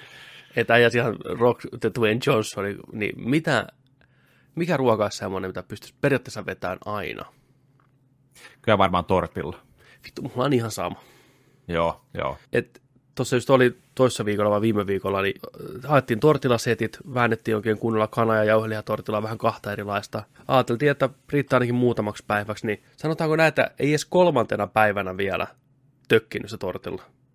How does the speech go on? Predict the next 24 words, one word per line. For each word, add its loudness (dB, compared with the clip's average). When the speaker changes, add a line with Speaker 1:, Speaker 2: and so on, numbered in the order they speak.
Speaker 2:
Joo. -2
Speaker 1:
Et -6
se -6
on -4
kyllä -2
käsittämätöntä. -6
Mitä 0
sun -4
Speaker 2:
Niin. 0
Speaker 1:
tortillaan -2
tulee? -10
Speaker 2:
Siis -6
mä 4
teen 2
yleensä 0
jauhelihasta. 0
Speaker 1:
Joo, 2
sama. -4
Speaker 2:
Ja 2
mä -2
maustan 2
sen -2
sillain, 2
että, -4